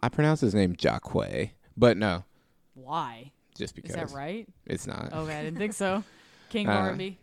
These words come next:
Speaker 1: nah, I
Speaker 2: Have you
Speaker 1: haven't,
Speaker 2: listened to
Speaker 1: I
Speaker 2: it
Speaker 1: haven't
Speaker 2: yet?
Speaker 1: listened to it yet, but, like, you posted so many songs in that Discord, <laughs> and I was like, "Okay."
Speaker 2: It's fire.
Speaker 1: Yeah.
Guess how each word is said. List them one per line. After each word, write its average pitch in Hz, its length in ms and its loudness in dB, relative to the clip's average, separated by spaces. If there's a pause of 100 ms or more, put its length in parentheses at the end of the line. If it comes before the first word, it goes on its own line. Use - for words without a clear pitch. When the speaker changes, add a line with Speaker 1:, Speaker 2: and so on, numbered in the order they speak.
(260)
Speaker 1:
nah, 101 180 -4
I 90 200 2
Speaker 2:
Have 90 180 4
you 85 60 0
Speaker 1:
haven't, - 0 -
Speaker 2:
listened 82 160 -4
to - 60 0
Speaker 1:
I - 20 4
Speaker 2:
it - 0 -
Speaker 1:
haven't 95 160 2
Speaker 2:
yet? 85 60 0
Speaker 1:
listened 85 240 -4
to 90 140 0
it 85 60 2
yet, 80 200 0
but, 80 280 -2
like, 87 220 -2
you 95 80 -2
posted 98 360 0
so 92 140 -2
many 90 180 -2
songs 85 380 -4
in 90 80 -6
that 87 160 -4
Discord, 90 500 -2
<laughs> 117 60 4
and 113 100 4
I 101 40 0
was 101 160 -6
like, 87 220 -2
"Okay." 104 520 -4
Speaker 2:
It's - 100 -6 (280)
fire. 143 440 -10 (220)
Speaker 1:
Yeah. - 220 -8